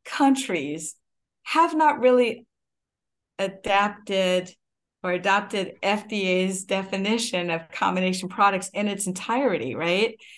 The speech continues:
They, they haven't necessarily gone with a regulatory framework that, for example, defines a cross-labeled combination product, not as the F D A has. So,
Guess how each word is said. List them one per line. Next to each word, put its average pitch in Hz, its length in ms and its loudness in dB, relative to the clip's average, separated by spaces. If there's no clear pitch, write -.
They, 220 360 4
they 226 240 2
haven't 311 400 -4
necessarily 208 1040 -2
gone 214 320 6
with 208 160 -2
a 190 80 0
regulatory 190 640 0
framework 180 800 -2
that, 165 340 0
for 202 140 0
example, 180 920 -2
defines 185 680 0
a 180 80 -8
cross-labeled 180 1300 0
combination 156 600 -6
product, - 360 -10
not 226 200 0
as 262 160 -2
the 190 120 -4
F 202 180 -6
D 190 180 -4
A 180 240 0
has. 143 420 -8
So, 240 840 4